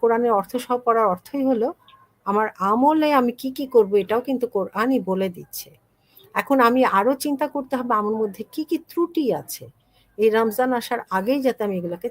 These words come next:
ছেড়ে দিতে পারি। বিশেষ করে আমরা অনেকেই আছি, আমাদের হয়তো রাগ, এই রাগকে কন্ট্রোল করতে হবে, কেননা সামনে আসছে সংযমের মাস। তারপরে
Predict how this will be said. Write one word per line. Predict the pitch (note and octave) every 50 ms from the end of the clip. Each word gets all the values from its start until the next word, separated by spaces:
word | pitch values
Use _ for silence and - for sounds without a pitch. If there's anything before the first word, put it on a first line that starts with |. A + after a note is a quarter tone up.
| -
ছেড়ে | - - C#4+ C#4+ C#4+ A3+ G3
দিতে | F#3 F3+ - - -
পারি। | - - D#3 - F#3 G3+
বিশেষ | A3+ - C4+ C4 - -
করে | - B3+ C4 C4+ - _ _ - - - - _ _ _ _ - - G#3
আমরা | G#3+ G#3+ A3 A3
অনেকেই | A3 A#3 B3 B3 - C4 B3 A3+ G3
আছি, | F#3 - - G#3+ G3+ F#3
আমাদের | F3 E3+ E3+ F3+ F3+ F#3
হয়তো | F#3 F3+ F#3 F#3+ F3 D#3 D#3+
রাগ, | D3+ D3 D#3 D#3+ D3+ - _ _ _ _ _ _ _
এই | F3 E3 E3
রাগকে | D3+ D3+ E3+ - _ - G3 F3+ -
কন্ট্রোল | F#3 F3 E3+ F3 G3+ G3+ F#3+ F3+ -
করতে | F3 F3 _ F3+ E3+
হবে, | E3+ F3 E3+ -
কেননা | E3+ F3 F3 F3+ F#3 F3+ F3+ -
সামনে | F3+ E3+ F3 F3+ F#3+ F#3+ F#3
আসছে | F3+ - - F#3 - -
সংযমের | F#3 F3+ F3+ F3 G3 G#3 A#3 A#3+ A#3 A3 A3+
মাস। | A3 G#3+ G#3+ - - - - _ _ _ _ _ _ - _ _ _ -
তারপরে | G3+ G3+ - A3+ A3